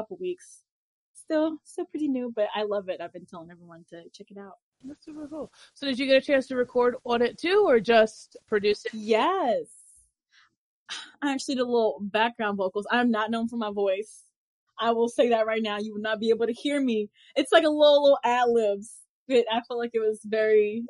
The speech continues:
Speaker 1: fitting. And 'cause I've been writing a lot. Like, I've always got,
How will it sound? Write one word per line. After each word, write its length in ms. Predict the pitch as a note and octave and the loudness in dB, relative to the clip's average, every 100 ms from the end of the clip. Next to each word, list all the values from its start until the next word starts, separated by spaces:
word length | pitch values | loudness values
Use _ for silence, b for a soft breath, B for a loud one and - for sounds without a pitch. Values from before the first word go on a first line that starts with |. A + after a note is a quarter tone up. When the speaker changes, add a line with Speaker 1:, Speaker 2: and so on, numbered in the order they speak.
| - - | -10 -2
Speaker 1:
fitting. 420 | G#3 G#3 G#3 A#3 _ _ _ _ | -2 -2 -8 -12 _ _ _ _
And 180 | C4 E4+ | -2 -2
'cause 80 | - F4 | 0 0
I've 80 | |
been 200 | F4+ D4+ | 0 0
writing 300 | A3 A3 B3+ G3+ | 2 0 -2 -8
a 60 | |
lot. 360 | F#3 F#3 F#3+ E3+ _ - | -8 -6 -6 -8 _ -10
Like, 200 | G3+ F#3+ G3+ | -8 -6 -6
I've 180 | G#3 - | -6 -6
always 920 | G3 G3 G3+ G3 F#3+ F#3+ F#3+ - - _ _ _ _ _ _ _ _ _ _ | -2 -2 -2 -4 -6 -10 -14 -20 -20 _ _ _ _ _ _ _ _ _ _
got, 200 | A3+ G#3+ | -4 -4